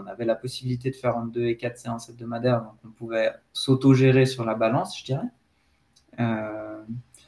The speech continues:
et c'est vrai que les en-, les autres entraînements d'endurance, et cetera, de, de technique, c'est quand même, au niveau de l'intensité, quand même assez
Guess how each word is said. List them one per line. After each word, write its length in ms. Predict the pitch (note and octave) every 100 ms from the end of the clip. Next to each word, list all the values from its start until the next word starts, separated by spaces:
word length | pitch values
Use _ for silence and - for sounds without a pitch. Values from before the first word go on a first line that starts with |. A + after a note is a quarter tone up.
| _ _ _ _ _ _ _ _ _ -
et 100 | C3+
c'est 140 | C3
vrai 240 | C3 D#3+ E3
que 60 |
les 180 | C#3 C3
en-, 80 | C#3
les 240 | C3+ B2+
autres 220 | C3+ C#3
entraînements 680 | C3 B2+ C3+ C3+ C#3 D3 D3+
d'endurance, 760 | C#3 B2+ B2+ B2+ C3+ C#3+ C#3 C3+
et 80 |
cetera, 420 | B2 A#2+ B2 B2 B2+
de, 160 | A#2
de 200 | - B2+
technique, 600 | A#2+ C3 B2+ C#3+ D3+ D#3
c'est 180 | - -
quand 120 | -
même, 340 | B2+ C3+ C3 B2 - _ _
au 60 | B2
niveau 240 | A#2+ B2+
de 60 | C3
l'intensité, 560 | B2+ C3 C3 - C3+
quand 80 | C3
même 140 | A#2 A#2
assez 460 | A2+ - A2 G#2+